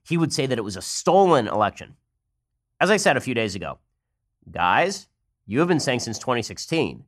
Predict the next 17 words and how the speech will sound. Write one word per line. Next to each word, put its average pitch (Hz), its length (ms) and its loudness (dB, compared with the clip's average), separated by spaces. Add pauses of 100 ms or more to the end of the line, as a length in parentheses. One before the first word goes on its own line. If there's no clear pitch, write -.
(120)
that 98 100 -8
Donald 123 260 2
Trump 120 220 -2
won 120 160 0
in 113 80 -2
twenty 113 220 -6
sixteen 107 580 -6 (180)
because 123 220 -6
of 127 80 -2
the 127 340 2
Russians. 147 800 2 (380)
So - 140 -6
we 127 40 0
can 127 60 0
start 185 260 4
with 143 120 -2
that. 127 300 0